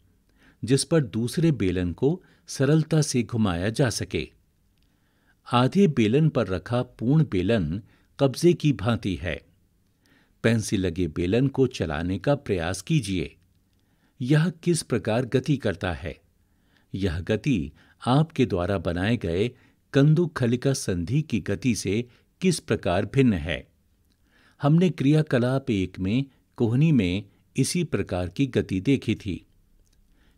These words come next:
चित्र संख्या आठ पॉइंट पाँच में हिंज जैसी संधि द्वारा गति की दिशा को दर्शाया गया है। चित्र संख्या आठ पॉइंट पाँच में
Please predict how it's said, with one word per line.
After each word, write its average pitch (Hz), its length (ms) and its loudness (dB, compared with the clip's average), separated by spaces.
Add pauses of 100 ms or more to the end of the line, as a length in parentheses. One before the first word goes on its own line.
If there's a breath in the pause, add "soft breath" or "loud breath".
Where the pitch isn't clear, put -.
(100)
चित्र 180 320 2
संख्या 147 480 0
आठ 131 480 -4
पॉइंट 98 400 -4
पाँच 85 460 -6
में 139 180 -2 (480 soft breath)
हिंज 151 240 4
जैसी 98 400 0
संधि 92 400 -2
द्वारा 92 400 -2 (360 soft breath)
गति 139 420 0
की 135 140 -2
दिशा 90 340 -4
को 131 180 0
दर्शाया 120 520 0
गया 85 260 -4
है। 80 280 -6 (1000)
चित्र 175 320 2
संख्या 147 500 2
आठ 127 420 -2
पॉइंट 117 380 0
पाँच 92 440 -2
में 107 280 -2